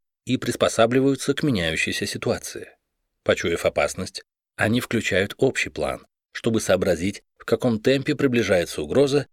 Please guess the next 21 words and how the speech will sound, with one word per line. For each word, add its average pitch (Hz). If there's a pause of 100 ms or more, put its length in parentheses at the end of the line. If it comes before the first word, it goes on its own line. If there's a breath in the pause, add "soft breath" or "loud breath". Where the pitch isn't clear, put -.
(140)
и 104
требуется 151
ли 139
внести 107
коррективы 85
в -
план. 90 (600)
Затем 98
они 107
включают 85
ближний 82
план 135 (420)
и 113
вновь 151 (140)
сосредотачивают 123
все 90
усилия 143
на 139
достижении 85
поставленной 73
цели. -